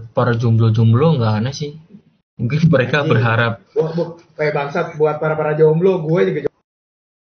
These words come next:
Speaker 1: Ya kalau lu kan, lu nggak ada harapan buat punya pacar tahun dua ribu dua puluh, anjing.
Speaker 2: Ah, iya sih, tapi
Speaker 1: Hmm.
Speaker 2: gimana ya? Pengen
Speaker 1: Ya, kalau
Speaker 2: gitu.
Speaker 1: buat,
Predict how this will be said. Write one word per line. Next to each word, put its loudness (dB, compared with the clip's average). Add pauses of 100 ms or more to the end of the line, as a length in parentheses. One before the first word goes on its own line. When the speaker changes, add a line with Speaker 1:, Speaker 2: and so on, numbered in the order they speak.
(240)
Speaker 1:
Ya 4
kalau 4
lu 2
kan, -4
lu 0
nggak 2
ada 0
harapan 0
buat 2
punya 0
pacar 0
tahun 2
dua 4
ribu 2
dua 2
puluh, 0
anjing. -2 (1160)
Speaker 2:
Ah, -10
iya -8
sih, -16
tapi -10
Speaker 1:
Hmm. -4
Speaker 2:
gimana 0
ya? -6 (380)
Pengen -6
Speaker 1:
Ya, -2
kalau 2
Speaker 2:
gitu. 0
Speaker 1:
buat, 2